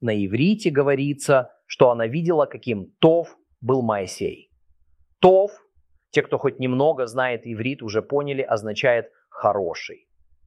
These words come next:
Перевод «красивый» не является в корне неверным, но он маскирует ассоциацию, которая возникает между Моисеем и более ранними библейскими деяниями Бога. Помните, в книге «Бытие» первой главе,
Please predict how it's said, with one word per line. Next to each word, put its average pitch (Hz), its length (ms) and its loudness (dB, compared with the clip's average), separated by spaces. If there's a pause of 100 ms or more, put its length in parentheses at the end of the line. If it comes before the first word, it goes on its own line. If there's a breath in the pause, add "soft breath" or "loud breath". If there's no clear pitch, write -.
(520 loud breath)
Перевод 170 380 2
«красивый» 131 1040 -2 (100)
не 185 240 0
является 208 540 0
в - 80 -10
корне 123 340 -4
неверным, 131 800 -2 (520)
но 131 160 2
он 135 100 -4
маскирует 127 500 -4
ассоциацию, 156 720 0
которая 110 360 -2
возникает 113 600 -2
между 104 340 -8
Моисеем 170 920 -2 (460 soft breath)
и 123 120 -2
более 147 580 0
ранними 117 720 -8 (240)
библейскими 110 800 -4
деяниями 98 680 -6
Бога. 85 440 -10 (800)
Помните, 147 380 2
в - 60 -14
книге 143 300 -2
«Бытие» 120 320 0
первой 117 340 0
главе, 123 520 2